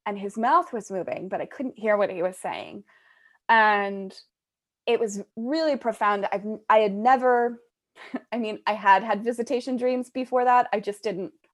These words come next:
I blocked them out a little bit. Um, but it was the first one that I really remembered. And it was, like, it was powerful. And I woke up from the dr-, in the dream, I was having this shoulder pain,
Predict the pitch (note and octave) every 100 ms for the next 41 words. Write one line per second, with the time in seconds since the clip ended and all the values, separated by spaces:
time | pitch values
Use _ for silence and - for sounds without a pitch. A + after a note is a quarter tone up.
0 | - G3+ F#3+ F3 - - A3 D3+ F3+ G#3
1 | - B3+ C4 C4+ D4 - - - - -
2 | _ - A3+ G#3+ G#3 G#3 A3+ A3+ G#3+ A#3
3 | - C#4 C4+ B3+ A3 G3+ G3 F#3+ G3+ G3+
4 | F#3 F#3 D#3+ D#3 C#3+ A2 D2+ - - _
5 | A3 G#3+ G#3 F#3+ - - _ - G#3 G3+
6 | G#3+ A3 G#3+ - G3+ G3+ G3 B2+ A2 A2+
7 | G#3+ G#3 G3 G3 A3+ A#3+ D4 C#4+ - A3+
8 | G#3+ A#3 A#3+ - A3 A#3 G#3+ A3+ F#3+ F#3
9 | G3+ G3 A3 A3 G#3 E3+ E3+ F3 D3+